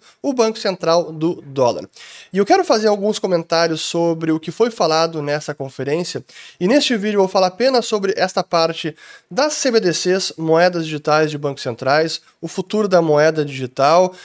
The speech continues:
sobre o Bitcoin, e o meu comentário sobre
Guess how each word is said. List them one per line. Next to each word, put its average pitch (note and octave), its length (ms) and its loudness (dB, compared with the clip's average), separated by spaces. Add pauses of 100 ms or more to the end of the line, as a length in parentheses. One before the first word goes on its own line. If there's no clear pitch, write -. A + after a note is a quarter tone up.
sobre G#3 540 2
o D#3 160 0
Bitcoin, E3+ 520 2 (320)
e A3 120 -2
o F4 80 6
meu F#4+ 120 6
comentário G3+ 640 2
sobre F3 760 2